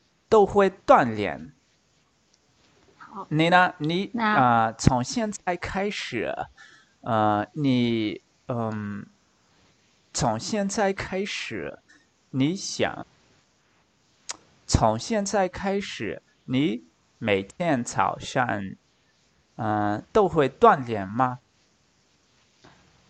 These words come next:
Speaker 2: 对，从现在开始，我每天下午都会锻炼。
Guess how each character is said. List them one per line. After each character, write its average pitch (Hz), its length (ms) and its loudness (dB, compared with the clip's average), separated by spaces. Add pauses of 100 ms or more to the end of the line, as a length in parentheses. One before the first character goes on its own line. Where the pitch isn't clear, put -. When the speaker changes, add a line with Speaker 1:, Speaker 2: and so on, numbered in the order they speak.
(320)
Speaker 2:
对， 285 240 12
从 294 200 4
现 403 280 2
在 403 180 10
开 294 240 8
始， - 260 -2
我 220 240 8
每 302 280 2
天 302 380 0
下 370 540 8
午 175 340 4
都 190 220 6
会 190 240 4
锻 180 280 4
炼。 160 260 -2